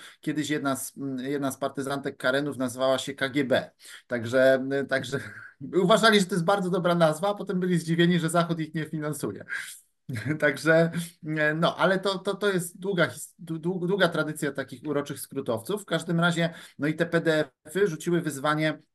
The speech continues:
e, armii birmańskiej i zaczęły tak naprawdę ogólnonarodowe powstanie,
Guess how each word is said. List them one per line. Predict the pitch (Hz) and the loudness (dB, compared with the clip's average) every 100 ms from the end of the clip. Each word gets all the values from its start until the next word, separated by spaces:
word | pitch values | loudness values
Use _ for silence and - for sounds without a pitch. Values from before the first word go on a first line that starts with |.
| _ _ _ _ 135 | _ _ _ _ -2
e, | 139 | 0
armii | 131 139 156 | 4 4 2
birmańskiej | 139 143 131 120 - - | 0 0 0 -2 -6 -12
i | - 143 | -8 -6
zaczęły | 170 180 175 | -2 -2 0
tak | 170 | 0
naprawdę | 160 165 151 151 | -2 0 0 0
ogólnonarodowe | 143 160 151 139 139 139 139 | -2 -2 -2 -2 -2 -4 -6
powstanie, | 131 - 151 143 123 | -6 -4 0 2 2